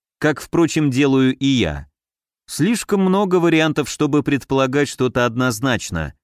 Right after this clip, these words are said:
«Красивая китаянка», ответила девушка. «Представилась как Ксумин».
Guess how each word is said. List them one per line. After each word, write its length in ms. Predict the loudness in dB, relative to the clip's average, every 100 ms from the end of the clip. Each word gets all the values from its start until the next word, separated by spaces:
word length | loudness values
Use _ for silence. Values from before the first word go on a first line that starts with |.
| _ _ _ _ _ _ _ -4
«Красивая 600 | 0 0 0 2 4 2
китаянка», 880 | 0 0 2 2 0 -2 -6 -10 -6
ответила 580 | -4 0 -2 0 0 2
девушка. 640 | 2 0 -2 -4 -4 -4 _ _ _ _ _
«Представилась 840 | 0 0 -2 0 2 2 0 -2
как 380 | -2 -2 -2 -12
Ксумин». 600 | -10 -2 0 2 2 0